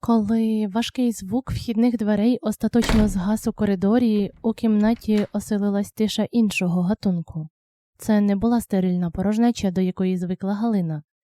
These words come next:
Це була важка тиша очікування вироку. Галина заплющила очі. Вона чекала.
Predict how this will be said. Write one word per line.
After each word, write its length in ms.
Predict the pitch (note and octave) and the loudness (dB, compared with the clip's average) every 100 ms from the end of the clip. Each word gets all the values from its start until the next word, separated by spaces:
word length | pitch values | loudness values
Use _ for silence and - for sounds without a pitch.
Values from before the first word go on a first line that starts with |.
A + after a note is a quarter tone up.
| _ _ - | _ _ -10
Це 140 | G#3+ | -6
була 320 | F#3+ G3 F#3+ | -2 -2 -2
важка 540 | F3 F#3 - - G#3 G3+ _ - | -2 -4 -6 -6 -4 -4 _ -6
тиша 420 | G3 G3 - F#3 - | -4 -4 -6 -10 -4
очікування 760 | - G#3+ - A3+ F#3+ F3+ F3+ F3+ | -4 -2 -4 -6 -4 -2 -2 -2
вироку. 600 | F3 E3 D#3+ - E3+ D#3+ _ _ _ _ _ _ _ - | 0 -2 -2 -8 -14 -14 _ _ _ _ _ _ _ -10
Галина 580 | A#3 A#3 A3+ A3 G3 F#3 | -4 -2 0 -2 -2 -4
заплющила 680 | F#3 G#3 A3 G#3 - G3+ G#3 | -4 -2 2 0 0 -2 -2
очі. 560 | C4+ G3 - - - F3 _ _ _ _ | -2 -4 -4 -10 -14 -18 _ _ _ _
Вона 280 | G#3+ A#3 B3+ | -2 2 2
чекала. 540 | - - G#3 D#3+ D#3+ | 0 -2 -2 -2 -8